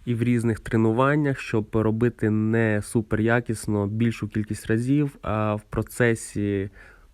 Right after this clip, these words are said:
прогресії та таких ж схожих тренувань,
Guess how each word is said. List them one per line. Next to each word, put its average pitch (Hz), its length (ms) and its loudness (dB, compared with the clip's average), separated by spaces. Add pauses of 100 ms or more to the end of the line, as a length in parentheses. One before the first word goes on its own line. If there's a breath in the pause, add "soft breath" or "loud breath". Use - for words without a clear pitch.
(160)
прогресії 120 920 2
та 98 600 -4 (200)
таких 113 460 -2
ж - 220 -14 (140)
схожих 110 500 0
тренувань, 139 680 0